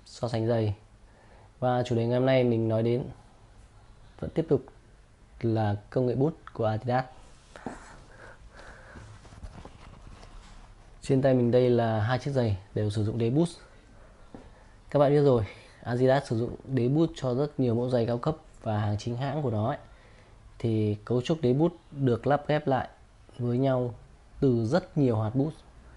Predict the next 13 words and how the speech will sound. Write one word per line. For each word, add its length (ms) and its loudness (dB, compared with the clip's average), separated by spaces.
Mình 580 0
lưu 160 4
ý 80 6
các 80 0
bạn 180 -2
nhé, 100 -4
đế 260 2
bút 180 0
của 120 -2
hàng 180 0
chính 160 -4
hãng 300 -4
được 240 4